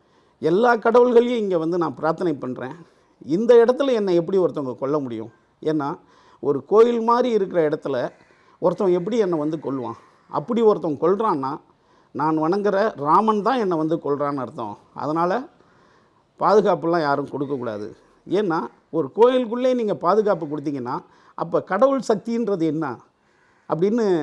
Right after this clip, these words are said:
கடவுள் சக்தின்னு ஒண்ணு இல்லையோ அப்படின்னு மக்கள் நம்புவாங்க இல்லையா, நம்பிடுவாங்க இல்லையா? அதனால இங்கெல்லாம் பாதுகாப்பு கொடுக்கக்கூடாது.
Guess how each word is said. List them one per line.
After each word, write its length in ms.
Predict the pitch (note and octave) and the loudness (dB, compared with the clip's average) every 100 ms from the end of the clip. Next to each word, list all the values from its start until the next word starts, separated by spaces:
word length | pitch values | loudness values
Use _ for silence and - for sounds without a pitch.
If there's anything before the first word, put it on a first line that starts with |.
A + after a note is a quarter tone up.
| C3+ B2 | -4 -10
கடவுள் 300 | - F#3 B3 | -6 4 4
சக்தின்னு 400 | A3+ A3+ F3+ B3 A#3 | 6 2 2 -2 -2
ஒண்ணு 80 | |
இல்லையோ 500 | G3 F#3 A3 G#3+ C#3 | -2 0 2 4 2
அப்படின்னு 240 | D3 F#3 G3 | 0 -2 0
மக்கள் 280 | D#3+ G3+ F3 | -4 -2 -2
நம்புவாங்க 400 | D#3 E3+ E3 D#3 | -2 0 0 0
இல்லையா, 400 | D#3 F3 B2 - _ - | -2 -2 -2 -6 _ -6
நம்பிடுவாங்க 420 | D#3 F#3+ G3 F3 | -2 2 2 2
இல்லையா? 400 | D#3+ D#3 F3+ A#2 _ _ _ | 0 -2 -4 -6 _ _ _
அதனால 400 | - D3+ D#3+ F3+ | -6 -2 0 0
இங்கெல்லாம் 360 | E3 C#3+ D3 D3+ | -2 -4 -6 -6
பாதுகாப்பு 500 | C#3 D#3 E3 C#3+ C3 | -2 -2 -2 -4 -6
கொடுக்கக்கூடாது. 640 | C3+ C#3 C#3 B2+ A#2+ A#3+ | -10 -6 -6 -4 -6 -8